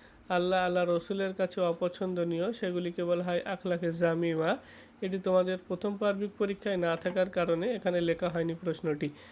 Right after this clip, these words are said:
পরের প্রশ্ন হলো, মানুষের সর্বোৎকৃষ্ট গুণ কি? উত্তর, সত্যবাদিতা, অর্থাৎ সত্য কথা বলা। কিছু কিছু মানুষ আছে যারা মিথ্যা কথা বলে, এটা ঠিক নয়, অবশ্যই আমাদের সবসময় সত্য কথা বলা উচিত।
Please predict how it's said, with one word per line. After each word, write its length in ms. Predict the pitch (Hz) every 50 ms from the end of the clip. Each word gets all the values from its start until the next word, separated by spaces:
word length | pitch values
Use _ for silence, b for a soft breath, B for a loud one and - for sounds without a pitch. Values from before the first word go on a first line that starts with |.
| B B B B -
পরের 260 | - 190 190 196 202 202
প্রশ্ন 360 | 202 214 208 196 202 - 208
হলো, 400 | 190 180 170 165 170 180 220 269
মানুষের 500 | 240 190 180 185 196 202 202 - 220 214
সর্বোৎকৃষ্ট 880 | 214 - - 190 185 180 185 185 185 - - - 196 190 - - - 196
গুণ 460 | 185 180 175 175 175 175 175 175 175
কি? 360 | 170 - 180 170 170 208 269 - B B B B B B - -
উত্তর, 400 | 190 180 180 - - 180 208 247
সত্যবাদিতা, 920 | - - - 202 190 190 - - 185 175 175 170 170 170 165 160 - 175 156
অর্থাৎ 400 | 185 170 165 165 170 - 196 180
সত্য 400 | - - 202 190 185 - 202 185 185
কথা 260 | 180 170 170 - 165
বলা। 260 | 160 165 156 151 147 B B B B B B B B -
কিছু 180 | 202 190 202
কিছু 220 | 202 208 190 208 196
মানুষ 320 | 196 190 185 185 180 -
আছে 200 | 190 180 202 214
যারা 200 | 208 196 180 180
মিথ্যা 300 | 175 170 170 - - 185 180
কথা 200 | 185 170 175 170
বলে, 260 | 165 165 165 185 202
এটা 160 | 196 185 180
ঠিক 240 | 175 - 180 175 180
নয়, 200 | 180 170 180 202 190
অবশ্যই 340 | 180 175 170 - - 185
আমাদের 280 | 180 175 170 170 170 175
সবসময় 500 | 170 - 180 170 170 - - 175 185 208
সত্য 380 | 202 - 214 190 - - 190 180
কথা 240 | 180 170 170 180
বলা 240 | 170 165 165 160 160
উচিত। 300 | 160 156 156 - 165 156